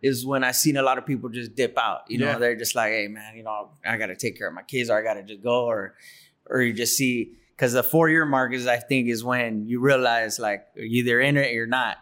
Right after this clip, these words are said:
Speaker 1: you know what I mean? And it's like, you know, that's when, that's when you,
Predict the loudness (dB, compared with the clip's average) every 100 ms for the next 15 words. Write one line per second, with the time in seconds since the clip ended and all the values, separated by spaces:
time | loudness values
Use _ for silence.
0 | -12 -4 -2 -2 0 -2 -4 -12 _ -10
1 | -8 -2 0 2 0 -4 _ _ _ _
2 | _ _ -4 0 2 2 2 0 0 0
3 | -2 -4 -2 -4 -4 -6